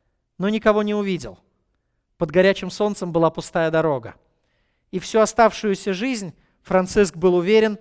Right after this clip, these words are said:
что он встретился не с прокажённым, а с самим Христом. Возможно, вы тоже кого-то сторонитесь,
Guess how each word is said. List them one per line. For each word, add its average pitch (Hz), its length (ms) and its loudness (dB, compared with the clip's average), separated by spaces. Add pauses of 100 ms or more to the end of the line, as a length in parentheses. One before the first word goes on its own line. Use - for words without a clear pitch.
(260)
что - 280 -4
он 185 80 -2
встретился 180 600 -2
не 170 80 -6
с - 80 -8
прокажённым, 196 720 -4 (420)
а 175 100 0
с - 40 -2
самим 190 540 -2 (260)
Христом. 165 720 -6 (1800)
Возможно, 233 640 -2 (320)
вы 214 180 0
тоже 247 380 -4
кого-то 202 440 0
сторонитесь, - 920 -6